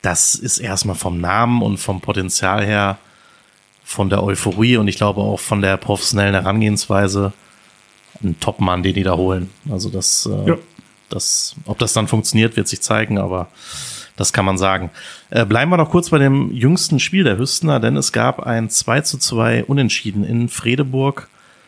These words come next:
Speaker 1: äh, gegen den Aufsteiger T V Fredeburg und wir haben nachher mal Moritz Koch, den Trainer, befragt, wie das denn so einzuordnen ist und wie auch vor allem, äh, ja, die Zielsetzung jetzt so weitergeht für die restliche Saison.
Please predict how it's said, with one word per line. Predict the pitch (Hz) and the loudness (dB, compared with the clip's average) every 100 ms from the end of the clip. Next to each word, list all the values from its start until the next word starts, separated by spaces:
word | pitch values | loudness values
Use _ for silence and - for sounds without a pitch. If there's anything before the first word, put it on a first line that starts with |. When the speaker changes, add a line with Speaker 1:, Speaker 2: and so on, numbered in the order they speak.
| _ _ | _ _
Speaker 1:
äh, | - 98 | -2 0
gegen | 117 160 | 2 4
den | 131 | 2
Aufsteiger | 143 - 117 107 | 0 0 0 0
T | 104 123 | 0 -2
V | - 110 | -2 -2
Fredeburg | - 123 143 139 139 - | 0 -2 0 0 0 -2
und | 120 127 | -2 2
wir | 107 | 2
haben | 107 | 2
nachher | 107 120 131 | 2 2 2
mal | 117 107 107 110 110 - - - _ _ | 2 2 2 0 -4 -14 -20 -20 _ _
Moritz | 135 160 156 | 2 2 2
Koch, | - 156 - - | 0 0 -2 -10
den | - 104 110 - - | -4 0 0 0 -6
Trainer, | - 139 143 139 | 0 2 4 2
befragt, | 120 113 - 113 113 - - | 0 -2 0 0 0 -6 -6
wie | 104 | 0
das | 113 104 | 0 2
denn | 110 | 0
so | 107 | 0
einzuordnen | 113 120 - 113 113 113 104 | 2 0 2 2 2 0 0
ist | 110 - | 0 -2
und | 107 98 | -2 -4
wie | - 110 | -2 -2
auch | 107 | -2
vor | 98 - 98 | -4 -2 -2
allem, | 104 104 104 101 _ - - _ _ - | 0 0 -2 -6 _ -20 -20 _ _ -4
äh, | 98 | -2
ja, | 92 123 | 0 0
die | 113 | 0
Zielsetzung | - 180 135 104 110 101 | 2 2 2 2 0 0
jetzt | 101 | -2
so | - 98 | -4 -2
weitergeht | 98 104 104 95 98 - | -2 0 -2 -2 -6 -6
für | 104 | -6
die | 101 95 92 - _ - | -4 -6 -6 -12 _ -4
restliche | 104 - - - 92 | -2 -2 -6 -6 -6
Saison. | 98 95 95 | -4 -4 -4